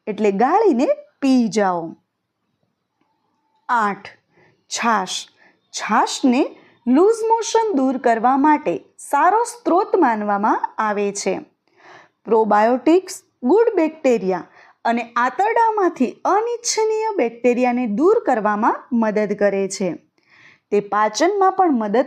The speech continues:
કરે છે અને આંતરડાને શાંત કરે છે. કેવી રીતે લેવી?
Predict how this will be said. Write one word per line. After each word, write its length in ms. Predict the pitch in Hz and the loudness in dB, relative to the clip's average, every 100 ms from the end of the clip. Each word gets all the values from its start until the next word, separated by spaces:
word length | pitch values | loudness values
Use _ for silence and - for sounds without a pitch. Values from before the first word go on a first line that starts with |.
| - | 0
કરે 300 | 311 330 359 | 0 2 0
છે 200 | - 370 480 - - _ - | 0 0 -2 -10 -20 _ -4
અને 320 | 233 233 - | -4 -4 -6
આંતરડાને 720 | 294 381 - 480 320 226 233 403 605 - | 0 0 2 2 2 2 2 0 -2 -6
શાંત 540 | - - 254 233 226 | -4 0 0 0 -4
કરે 360 | - 208 202 196 | -2 0 0 -2
છે. 220 | 196 190 165 - _ _ _ _ _ _ _ _ _ _ _ | -2 -4 -4 -10 _ _ _ _ _ _ _ _ _ _ _
કેવી 320 | 339 466 480 | 0 2 4
રીતે 300 | 320 262 302 508 | 2 0 2 4
લેવી? 460 | 285 220 220 175 | 2 2 0 -2